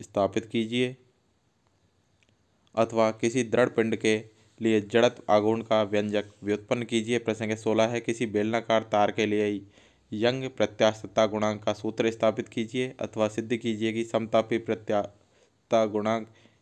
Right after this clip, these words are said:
ई का मान प्रारंभिक दाब पी के बराबर होता है। प्रश्न संख्या सत्रह है, सरल लोलक के आवर्तकाल के लिए व्यंजक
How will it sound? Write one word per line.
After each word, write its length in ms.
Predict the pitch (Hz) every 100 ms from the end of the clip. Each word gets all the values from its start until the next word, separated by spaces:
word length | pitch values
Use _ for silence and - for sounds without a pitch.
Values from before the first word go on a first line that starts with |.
| _
ई 400 | - 117 113 110 - - _ _ _ _ _ _ _
का 220 | 104 110
मान 300 | 113 107 107
प्रारंभिक 580 | 110 110 107 113 120 113
दाब 360 | 101 104 101 - _
पी 120 | 117
के 140 | 113
बराबर 340 | 107 101 101 107
होता 240 | 104 113
है। 160 | 117 131 127 _ _ _ _ _ _ _ _ _ _ _ _ _ _ _ _ _ _ - _ _ _ _ _ _ _ -
प्रश्न 140 | 120
संख्या 220 | 117 123
सत्रह 360 | 120 - 113 123
है, 200 | 127 123
सरल 360 | 123 - 120 135
लोलक 320 | 127 120 120
के 80 | -
आवर्तकाल 640 | 110 101 113 117 - 113 107
के 100 | 110
लिए 240 | 107 107
व्यंजक 500 | 98 107 110 107 104